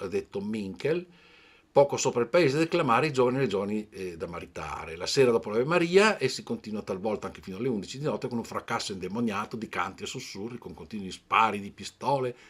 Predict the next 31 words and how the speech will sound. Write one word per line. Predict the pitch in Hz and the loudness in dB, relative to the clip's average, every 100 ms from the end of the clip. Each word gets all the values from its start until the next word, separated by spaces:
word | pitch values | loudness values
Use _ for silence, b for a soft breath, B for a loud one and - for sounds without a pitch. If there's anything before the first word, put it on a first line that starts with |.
| B | B
schioppi | - - 127 131 110 | -6 0 2 2 -2
e | |
altre | 107 117 | -2 -4
armi | 117 156 | -4 0
da | 190 | 0
fuoco, | - 90 87 - 135 _ _ _ B B B B B | 0 -4 -4 -8 -10 _ _ _ B B B B B
diciannove | 120 - 120 | -2 0 0
febbraio | 95 107 80 82 | 0 -2 -4 -8
millenovecentosette. | 85 78 78 71 - - - _ - - _ _ | -10 -10 -12 -14 -14 -14 -16 _ -20 -20 _ _
Insomma, | - - - | -20 -20 -20
come | - - | -20 -18
vedete, | 85 92 73 - 73 71 _ _ _ | -8 -8 -8 -14 -16 -20 _ _ _
c'erano | - 113 104 | 2 2 8
diverse | 127 135 | 8 8
dimostranze, | 120 95 - 98 80 80 | 6 2 -2 -4 -4 -8
ma | |
infatti, | 87 110 98 - 80 78 76 80 - _ - b b b | -6 -2 -2 -4 -14 -16 -16 -20 -20 _ -20 b b b
eh, | - - - | -18 -16 -14
esiste | 90 107 - | -6 -6 -4
una | 98 | -6
lunga | 92 127 135 110 | 2 4 4 2
sequela | - 98 113 117 113 | 0 -2 6 8 8
di | 95 95 | 6 -4
processi, | 90 - 95 107 107 - 92 | -10 -8 -2 0 0 -2 -8
di, | 85 87 | -12 -14
di, | 82 87 82 | -14 -16 -18
di, | 80 85 87 85 - - | -20 -20 -20 -20 -20 -20
di, | 92 90 | -16 -16
di | 92 | -14
querele, | - 95 87 101 98 85 | -4 -2 0 -2 -4 -8
insomma, | 82 - 80 80 76 | -12 -14 -14 -14 -18